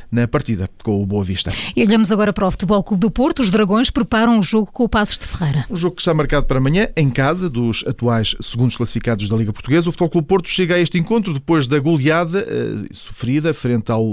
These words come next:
Speaker 1: Liverpool. Um jogo onde, para além de ter perdido os três pontos, também ficou com baixas no plantel.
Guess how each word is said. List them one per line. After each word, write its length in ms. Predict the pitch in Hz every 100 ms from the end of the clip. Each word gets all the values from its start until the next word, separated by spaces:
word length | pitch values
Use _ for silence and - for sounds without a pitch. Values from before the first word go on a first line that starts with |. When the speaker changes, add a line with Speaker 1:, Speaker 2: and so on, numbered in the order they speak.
| 85
Speaker 1:
Liverpool. 480 | 127 117 117 151 165 - - -
Um 80 | 123
jogo 460 | 107 151 180 165
onde, 200 | 160 139
para 160 | 113 139
além 180 | 139 131
de 100 | -
ter 180 | 139 120
perdido 400 | 123 131 117 120
os 100 | -
três 200 | 147 135
pontos, 280 | 175 180
também 220 | 185 175 175
ficou 240 | 165 180
com 180 | 180 165
baixas 340 | 165 170 156
no 80 | 139
plantel. 380 | 127 127 107